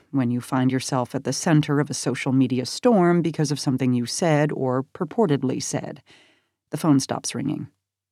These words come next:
People stop talking to you. You become toxic. "I have in my department dozens of colleagues. I think I have spoken to zero of them in the past year,"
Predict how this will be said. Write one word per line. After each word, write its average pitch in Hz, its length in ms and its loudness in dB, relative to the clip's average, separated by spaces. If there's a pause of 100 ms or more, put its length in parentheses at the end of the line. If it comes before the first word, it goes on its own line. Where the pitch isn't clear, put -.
(460)
People 147 200 -2
stop - 240 -6
talking 135 420 -2
to 131 140 -4
you. 120 200 -4 (520)
You 165 80 2
become 135 320 4
toxic. - 560 -6 (1040)
"I 185 80 6
have 226 240 8
in 208 80 8
my 180 120 8
department 175 640 4 (100)
dozens 160 400 6
of 135 120 -2
colleagues. 127 560 0 (160)
I 165 80 2
think 175 180 4
I 147 160 6
have 156 80 -2
spoken 151 460 4
to 175 240 4
zero 143 500 4
of 120 220 0
them 139 160 4
in 139 100 4
the 139 80 4
past 131 380 -2
year," 123 340 0